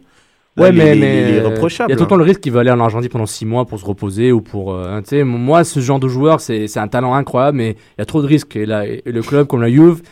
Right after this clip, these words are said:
Speaker 2: c'est un peu comme le Bayern. Ils ont, ils ont, ils ont passé par une période difficile avec des joueurs à risque.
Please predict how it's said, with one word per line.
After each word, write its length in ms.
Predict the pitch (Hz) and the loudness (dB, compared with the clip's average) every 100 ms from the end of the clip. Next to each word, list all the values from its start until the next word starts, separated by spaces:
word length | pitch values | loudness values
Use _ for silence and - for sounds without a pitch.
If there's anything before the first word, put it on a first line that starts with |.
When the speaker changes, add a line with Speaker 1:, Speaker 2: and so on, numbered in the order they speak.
| _ | _
Speaker 2:
c'est 100 | - | -4
un 60 | 117 | -2
peu 100 | 147 | 0
comme 140 | 139 | 0
le 60 | 120 | 0
Bayern. 300 | 120 131 110 | 0 0 -2
Ils 160 | 101 | -6
ont, 40 | 135 | -10
ils 120 | 123 117 | -8 -6
ont, 120 | 117 | -6
ils 120 | 113 | -6
ont 60 | 120 | -6
passé 260 | 127 147 | -4 -6
par 120 | 143 117 | -6 -6
une 80 | |
période 240 | 117 123 123 | -2 -2 0
difficile 320 | 120 135 160 | -4 -4 -4
avec 100 | 113 | -4
des 60 | 110 | -2
joueurs 160 | 120 | -2
à 60 | 107 | -2
risque. 260 | 139 180 | -2 -6